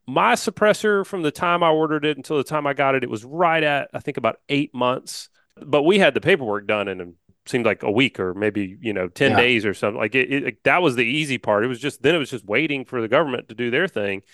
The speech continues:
Speaker 2: Totally.
Speaker 1: And, um, you know, that was plenty of time, like you were talking about. Like, if you're thinking, "Well, then I gotta go get barrel started," well, order your suppressor, and then you've got,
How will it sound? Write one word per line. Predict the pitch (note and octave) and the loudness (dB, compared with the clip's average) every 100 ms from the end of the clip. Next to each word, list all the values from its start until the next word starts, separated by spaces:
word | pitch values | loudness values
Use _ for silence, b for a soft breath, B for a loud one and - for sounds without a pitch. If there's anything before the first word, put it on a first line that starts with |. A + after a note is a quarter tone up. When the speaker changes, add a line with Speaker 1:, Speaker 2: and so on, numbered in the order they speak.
| b b - | b b -2
Speaker 2:
Totally. | A#2 C3 A#2+ | 2 4 6
Speaker 1:
And, | A2+ A2 | 4 4
um, | G#2+ G2+ F#2+ F#2+ F2+ _ _ _ _ | 4 4 2 -2 -12 _ _ _ _
you | C#3 | 2
know, | C3+ | 2
that | A#2 D#3 F#3+ | 4 2 2
was | A#2+ B2 - _ - - _ - | -2 -6 -18 _ -20 -20 _ 0
plenty | G#3 B3+ B2 | 2 4 2
of | F#2+ | 0
time, | - G2 F2+ G2 - _ _ | -6 -6 -6 -12 -18 _ _
like | A#2+ - | -4 -2
you | A2 | -4
were | |
talking | G#2 C3 G3+ B2 | 2 4 4 2
about. | G2+ G2 | 2 2
Like, | G2 F#2 _ _ _ _ _ _ | 0 -4 _ _ _ _ _ _
if | A#2 A2 | -10 -8
you're | A2 | -4
thinking, | - C#3 G#2 | 0 0 2
"Well, | A#2+ | 4
then | B2+ C3+ | 4 4
I | B2+ | 4
gotta | A#2+ | 2
go | A#2 A2+ | 2 -2
get | A2+ | -2
barrel | A2 D3+ | 0 0
started," | D3+ A2 G2+ G2+ | 0 0 0 -2
well, | G2 C3 D#3 _ - | 0 -2 -2 _ -8
order | A2 D3+ F3 | -2 0 0
your | F#3 | -2
suppressor, | F3+ - A#3+ C#3 G#2 | -2 -2 0 2 0
and | G#2 | 2
then | A#2+ B2 | -2 -2
you've | B2+ | -2
got, | C#3 C#3 | 4 4